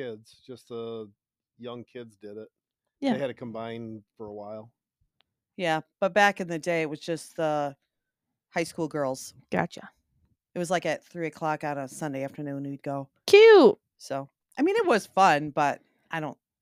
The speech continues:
Speaker 3: I don't sing, so.
Speaker 2: So you're just up there mouthing the words.
Speaker 3: Mouthing the words.
Speaker 2: Mouthing the
Speaker 3: I know.
Speaker 2: words.
Speaker 3: So hopefully Jenna Pleasure doesn't ever listen
Speaker 2: <gasps>
Speaker 3: to this. But she probably knows.
Speaker 2: She probably knew that you weren't singing.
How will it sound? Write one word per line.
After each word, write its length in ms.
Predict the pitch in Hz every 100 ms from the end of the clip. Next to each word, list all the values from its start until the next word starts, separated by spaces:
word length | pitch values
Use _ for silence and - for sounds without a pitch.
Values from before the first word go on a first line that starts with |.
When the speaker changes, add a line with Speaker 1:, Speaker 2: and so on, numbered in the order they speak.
| -
Speaker 3:
I 80 | 139
don't 200 | 135 -
sing, 380 | - 185 135 135
so. 320 | - 151 135 143
Speaker 2:
So 120 | - 196
you're 120 | 202
just 180 | 190 170
up 100 | 180
there 140 | 151
mouthing 400 | 147 139 170 -
the 60 | 151
words. 120 | 165
Speaker 3:
Mouthing 340 | 156 160 151
the 80 | 151
words. 200 | 135 135
Speaker 2:
Mouthing 240 | 214 220 220
the 80 |
Speaker 3:
I 40 | 156
know. 160 | 147
Speaker 2:
words. 140 | 139 -
Speaker 3:
So 100 | 156
hopefully 340 | 151 143 160
Jenna 240 | 147 147 131
Pleasure 500 | 131 131 127 135 135 -
doesn't 280 | 135 135 143
ever 260 | 143 143 131 -
listen 260 | 127 127
Speaker 2:
<gasps> 20 |
Speaker 3:
to 60 | -
this. 420 | 294 330 277 247 214 202 _ _ _ _
But 140 | 170 -
she 100 | 180
probably 220 | 156 123
knows. 140 | 120
Speaker 2:
She 100 | 302
probably 340 | 302 302 233 190
knew 160 | 170 156
that 160 | 156
you 140 | - 156
weren't 200 | 107 -
singing. 420 | 123 123 220